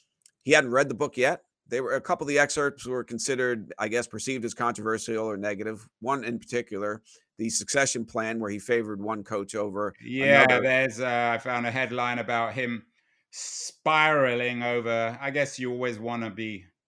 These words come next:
Speaker 2: I mean, isn't a lo-, just like Alex Ferguson determined his own successor, is he not really,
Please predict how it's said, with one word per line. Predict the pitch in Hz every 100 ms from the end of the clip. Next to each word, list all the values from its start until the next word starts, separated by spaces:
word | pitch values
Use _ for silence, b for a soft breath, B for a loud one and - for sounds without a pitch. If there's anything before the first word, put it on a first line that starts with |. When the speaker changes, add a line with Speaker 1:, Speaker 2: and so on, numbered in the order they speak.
| _ _ - B
Speaker 2:
I | 147
mean, | 170
isn't | 202 233 170
a | 165
lo-, | 170 180 220
just | 220 214
like | 190 175
Alex | 170 165 156 -
Ferguson | 156 156 131 127
determined | 113 120 143 135 127 113
his | 110
own | 120 113
successor, | 113 - 151 143 - 110
is | 110
he | 170
not | 165 147
really, | 135 139 139